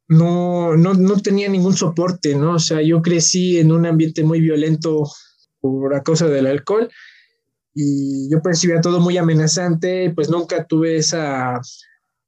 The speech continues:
esa seguridad, ¿no? De, de saber que, que yo no estaba en peligro, como que se quedó impregnado en mí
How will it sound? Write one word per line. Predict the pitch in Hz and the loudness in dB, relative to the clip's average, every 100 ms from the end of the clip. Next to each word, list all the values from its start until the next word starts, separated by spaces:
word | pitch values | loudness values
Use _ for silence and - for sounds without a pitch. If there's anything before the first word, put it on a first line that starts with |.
| _ | _
esa | 151 151 165 | -2 0 2
seguridad, | 151 135 131 135 147 147 | 2 2 2 0 0 2
¿no? | 151 185 | 2 2
De, | 147 123 123 | 0 0 -2
de | 123 123 123 | -6 -8 -4
saber | - 135 143 143 | 0 0 0 -2
que, | 151 143 123 120 - _ - | -2 0 -2 -4 -20 _ -4
que | |
yo | 131 | 0
no | 156 | 2
estaba | 160 160 | 2 0
en | 156 | -2
peligro, | 151 135 156 151 | 0 0 2 2
como | 139 127 | 0 -2
que | 135 | -2
se | 147 | -2
quedó | 143 147 | 0 2
impregnado | 170 170 180 160 165 170 | 2 2 2 2 2 2
en | 160 | 4
mí | 165 180 | 4 0